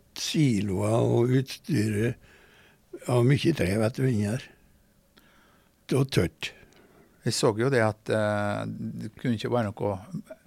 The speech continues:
Speaker 2: enkel oppgave skulle slukke det der, og det hadde man vel ikke utstyr for det på den tiden heller.
Speaker 1: Nei, det var vel ikke det.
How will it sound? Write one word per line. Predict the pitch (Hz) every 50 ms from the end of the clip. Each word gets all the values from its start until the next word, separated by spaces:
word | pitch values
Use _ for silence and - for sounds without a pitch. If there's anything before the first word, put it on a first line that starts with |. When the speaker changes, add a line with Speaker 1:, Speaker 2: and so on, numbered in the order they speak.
| - - -
Speaker 2:
enkel | 147 127 110 - - 110 123 131
oppgave | - - - 90
skulle | - - 98 101 101
slukke | - - 123 - - 98 -
det | 101 95 98
der, | 104 110 120
og | 117
det | 113 113
hadde | 135 131 107
man | 101 95 98 101 104
vel | 104 101 98
ikke | - - 120 123
utstyr | - - - - 101 95
for | - - 101
det | 98 98 101 101 - -
på | - 107
den | 107 101 101
tiden | 110 107 98 101
heller. | 98 95 95 104 120 123 196 -
Speaker 1:
Nei, | - - - - - 110
det | 107 110 -
var | - -
vel | - - -
ikke | - - 185 160 131
det. | 139